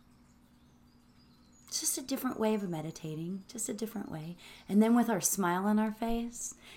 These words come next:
you know, it's really all about keeping our vibration up.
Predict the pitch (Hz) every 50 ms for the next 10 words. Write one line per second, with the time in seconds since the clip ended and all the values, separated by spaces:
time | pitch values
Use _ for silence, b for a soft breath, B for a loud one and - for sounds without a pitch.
0 | B B - 269 294 302 302 285 - - - 285 - 277 311 339 370 381 370 349
1 | 285 254 226 - - - - 170 175 190 190 190 190 190 190 185 185 185 - -
2 | b b b b b b b b b b b b - - - - - - - -
3 | - - - 185 180 180 185 - - - - - - 240 - 269 240 247 233 226
4 | - 190 180 151 - 147 151 160 160 - - 151 139 143 135 135 - - - -